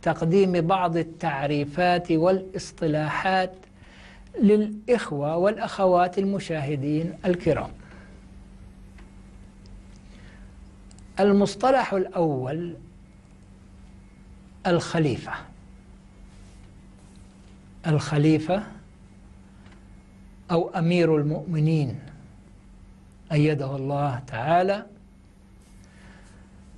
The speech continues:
الخليفة هو رأس النظام في الجماعة، وهو إمام الجماعة الإسلامية الأحمدية المنتخب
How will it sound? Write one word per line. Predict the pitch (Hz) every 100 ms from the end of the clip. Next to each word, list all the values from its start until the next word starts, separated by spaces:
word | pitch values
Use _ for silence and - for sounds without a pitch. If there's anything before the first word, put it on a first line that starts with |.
| - - -
الخليفة | 196 185 233 269 277 269 262 262 254 - -
هو | 196 190 202 190
رأس | 190 220 - -
النظام | 208 180 175 160 175 180 175
في | 170 165
الجماعة، | 147 151 131 117 - - - - - - - - - - - - - - - - - - -
وهو | 165 160 165
إمام | - 165 165 180 185 190
الجماعة | 180 160 156 147 165 165 175 170
الإسلامية | 160 160 196 - 156 151 147 165 170 160 151 156
الأحمدية | 143 147 - - 165 156 151 180 180 180
المنتخب | 170 156 160 147 - 190 - 226